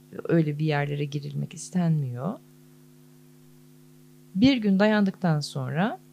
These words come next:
e, ve zaten de isteksiz çalışıldığını gördüm Perşembe günü.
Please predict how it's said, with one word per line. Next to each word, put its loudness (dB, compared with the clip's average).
e, 4
ve 12
zaten 6
de -2
isteksiz -4
çalışıldığını 0
gördüm 0
Perşembe -2
günü. -4